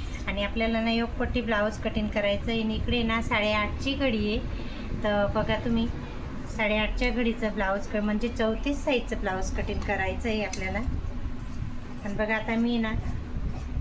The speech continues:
इथं फ्रंट पार्ट आणि बॅक पार्टसाठी कापून घेतले आणि हे तर स्लीवसाठी आहे, बघू शकता तुम्ही. आणि आता ना दोघं पार्ट एकच साथमध्ये आपल्याला कटिंग करायचे आहे, बॅक पार्ट आणि फ्रंट पार्ट.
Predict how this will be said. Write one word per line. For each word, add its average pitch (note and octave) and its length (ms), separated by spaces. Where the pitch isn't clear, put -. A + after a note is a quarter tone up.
इथं A3+ 280
फ्रंट A#3 320
पार्ट A#3+ 180
आणि C4 140
बॅक A3+ 320
पार्टसाठी B3 540
कापून C4 320
घेतले A#3 460
आणि G#3 320
हे A3+ 220
तर B3+ 60
स्लीवसाठी A#3+ 680
आहे, G3+ 240
बघू G3 240
शकता G#3+ 340
तुम्ही. F#3+ 280
आणि G#3 160
आता G#3+ 220
ना A3+ 140
दोघं A3 460
पार्ट A3 380
एकच A3+ 440
साथमध्ये A3 460
आपल्याला G3+ 360
कटिंग G3+ 340
करायचे G3+ 520
आहे, G3+ 80
बॅक D#4 240
पार्ट - 160
आणि G#3+ 140
फ्रंट G3+ 320
पार्ट. G3 200